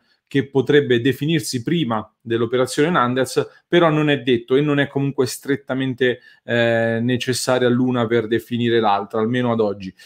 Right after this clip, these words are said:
Eh, tutto fa pensare che Nainggolan alla fine andrà al Cagliari,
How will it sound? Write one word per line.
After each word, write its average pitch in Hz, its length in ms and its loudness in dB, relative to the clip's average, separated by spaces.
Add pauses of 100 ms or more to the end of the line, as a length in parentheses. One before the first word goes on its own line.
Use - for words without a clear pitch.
(220)
Eh, 117 420 0
tutto 214 520 4
fa 165 280 6
pensare 160 460 2
che 143 100 0
Nainggolan 147 560 2
alla 143 140 0
fine 143 180 -4
andrà 131 200 -2
al 117 100 -2
Cagliari, 98 500 -2